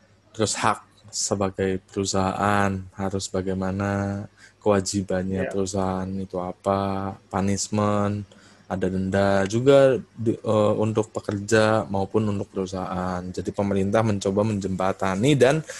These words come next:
Speaker 1: eh, mengatur lah, jadi tertata
Speaker 2: Ya,
Speaker 1: sebenarnya
Speaker 2: sama-sama
Speaker 1: sih.
Speaker 2: dijamin <clears throat> hak dan kewajibannya lah.
Speaker 1: Betul.
Speaker 2: Supaya nggak ada yang bisa eksploitasi, nggak ada yang semena-mena gitu kan.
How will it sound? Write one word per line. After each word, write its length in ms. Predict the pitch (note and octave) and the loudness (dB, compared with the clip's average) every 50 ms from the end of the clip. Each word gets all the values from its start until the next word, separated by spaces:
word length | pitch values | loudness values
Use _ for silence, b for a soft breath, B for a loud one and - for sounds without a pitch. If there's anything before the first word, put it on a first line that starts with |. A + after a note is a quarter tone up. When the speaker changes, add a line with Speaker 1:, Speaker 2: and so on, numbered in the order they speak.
| B B B B B B B B | B B B B B B B B
Speaker 1:
eh, 420 | _ A2+ A2 G#2+ G#2+ G#2+ G#2 G#2 G#2 | _ 6 6 8 8 8 8 8 6
mengatur 480 | G#2+ A#2 A#2+ C3 C#3 C#3 - F#3+ F3+ F3 | 6 6 4 4 2 6 6 8 10 10
lah, 180 | C3+ G#2 - B B B B B | 8 8 4 B B B B B
jadi 220 | - - G#2+ G2 | 0 0 0 0
tertata 600 | A2+ - B2 A#2 - A2+ A2+ A2+ - - A#2+ A2+ - - G2+ G2+ - - _ _ _ _ _ _ _ _ _ _ _ _ _ _ _ _ - | 2 2 2 2 4 2 0 2 4 2 2 2 0 -6 -14 -16 -18 -20 _ _ _ _ _ _ _ _ _ _ _ _ _ _ _ _ -10
Speaker 2:
Ya, 320 | - G2+ G2 G2 F#2 F#2+ | -4 -2 0 0 0 0
Speaker 1:
sebenarnya 160 | F#2+ G2 F#2+ | 0 2 2
Speaker 2:
sama-sama 560 | D#3+ E3 F3 E3+ - F3 F3 F3+ F#3+ G3 G3 | 2 2 2 2 2 0 2 2 2 0 0
Speaker 1:
sih. 80 | - - | 0 0
Speaker 2:
dijamin 640 | F3 E3 D#3+ F3 D#3+ D3+ D3+ D#3+ F3 F#3 F#3+ G3 - _ | -2 2 4 6 6 6 6 4 4 2 2 0 -6 _
<clears throat> 400 | - - C#4+ C4+ G#3+ G#3 F#3 F3 | 4 6 8 10 8 8 8 6
hak 160 | E3 F3 E3+ E3 | 4 2 6 6
dan 100 | D#3+ D3 C#3+ | 4 4 6
kewajibannya 640 | D3 C#3+ D3 - C#3 - - C3 B2+ B2+ C3+ C3+ C3 | 4 2 2 2 -4 -2 0 0 0 0 -2 -2 -4
lah. 180 | A#2+ A#2 A2+ - - _ _ _ b b b b b _ _ - | -6 -8 -10 -12 -16 _ _ _ b b b b b _ _ -12
Speaker 1:
Betul. 320 | G2+ - - - G2 F#2 | -12 -12 -6 -6 -4 -4
Speaker 2:
Supaya 240 | F#2 F#2 D3 D#3 D#3 | 2 2 4 4 6
nggak 140 | D3+ C#3 C3+ | 4 2 4
ada 100 | C#3 D3+ | 4 4
yang 140 | C#3+ C#3 C#3 | 2 2 2
bisa 240 | C#3 C#3+ C3+ - C#3 | 0 -4 -2 -2 -2
eksploitasi, 720 | C3 - - - - C3+ C3 C3 - D3+ D#3+ D#3 - E3+ | -2 -2 -4 -4 -2 -2 -2 0 0 0 0 0 0 -2
nggak 160 | D3+ C#3 C3 | -2 0 0
ada 100 | B2+ C3 | 0 -2
yang 120 | B2+ A#2+ - | -4 -6 -6
semena-mena 560 | B2+ B2+ B2 B2 B2 B2+ C#3 C#3+ C#3+ C#3+ C#3+ C#3 C#3 C3+ | -6 -6 -6 -6 -4 -4 -4 -4 -4 -4 -4 -4 -6 -6
gitu 160 | B2 A#2+ B2+ B2+ | -8 -8 -10 -8
kan. 160 | B2+ B2+ | -8 -8